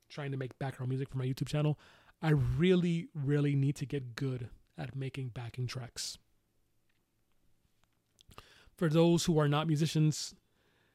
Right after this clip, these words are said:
you know, when you practice guitar or any instrument, sometimes you want to practice along with a track that has drums and piano so that you can hear yourself in relation to other instruments.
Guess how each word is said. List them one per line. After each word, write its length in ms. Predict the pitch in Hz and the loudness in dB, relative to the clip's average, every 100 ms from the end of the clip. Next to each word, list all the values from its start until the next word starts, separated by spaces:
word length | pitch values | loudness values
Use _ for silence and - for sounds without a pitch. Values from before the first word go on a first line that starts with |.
| _ _ _ _ | _ _ _ _
you 100 | 208 | 4
know, 300 | 180 156 165 _ _ _ _ _ _ _ _ _ | 4 4 0 _ _ _ _ _ _ _ _ _
when 160 | 170 175 | 2 4
you 80 | 185 | 6
practice 380 | 180 175 202 | 4 6 4
guitar 480 | - 170 151 156 160 - | 2 -2 2 0 0 -4
or 140 | 143 | -6
any 160 | 143 147 | -4 -4
instrument, 480 | 156 - 165 175 320 - | -4 0 0 0 -4 -8
sometimes 400 | - 160 170 156 | -2 2 2 2
you 60 | |
want 100 | 147 143 | 2 0
to 40 | |
practice 420 | - 151 - 151 | 0 -2 -6 -6
along 480 | - 143 139 143 143 | -4 -2 0 0 0
with 200 | 143 - | -2 -6
a 60 | 139 | -8
track 400 | - 156 139 - | -4 -4 -4 -4
that 120 | 135 | -4
has 280 | 127 123 123 | -4 -6 -6
drums 720 | - 160 147 143 147 - - | 4 6 6 4 2 -4 -8
and 140 | 131 | -2
piano 500 | - 151 143 139 135 139 | 0 0 2 0 0 -4
so 120 | 135 | -6
that 160 | 131 | -6
you 80 | 147 | -4
can 100 | 147 | -2
hear 160 | 117 147 | 0 0
yourself 340 | 139 135 135 | 0 -2 -4
in 80 | 139 | -2
relation 360 | 135 135 - 135 | -2 -2 -2 -4
to 100 | 139 | -4
other 220 | 139 131 | -6 -4
instruments. 680 | 131 - 131 135 - - | -4 -4 -10 -14 -14 -16